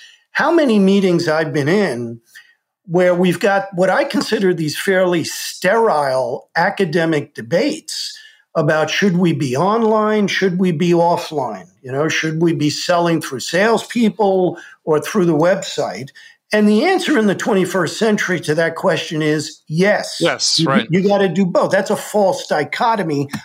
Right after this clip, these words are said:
Speaker 1: I think that one's breaking down. I think the pandemic actually is, has accelerated that breakdown. But then I think there's a, a third reason.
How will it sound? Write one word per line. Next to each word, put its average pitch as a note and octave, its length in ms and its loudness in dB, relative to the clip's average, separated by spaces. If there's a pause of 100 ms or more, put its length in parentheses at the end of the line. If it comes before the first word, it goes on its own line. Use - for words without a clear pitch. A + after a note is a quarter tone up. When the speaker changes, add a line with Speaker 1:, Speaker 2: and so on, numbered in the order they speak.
(140)
Speaker 1:
I F#3 120 2
think C4+ 260 0
that A3 260 2
one's E3+ 220 0
breaking E3 540 -2
down. C3+ 340 -2
I C3 60 -8
think D#3 180 -6
the - 80 -16
pandemic D#3 680 -2
actually C3 480 -6
is, A#2+ 260 -10 (260)
has C#3+ 140 -4
accelerated D3 760 0
that B2+ 240 -6
breakdown. A#2 680 -8 (680)
But G#3 140 -2
then G4 160 2
I G4+ 100 2
think D4 260 0
there's G3 280 2
a, C#3+ 380 0 (960)
a E3+ 80 0
third A3+ 440 2
reason. C3 640 -4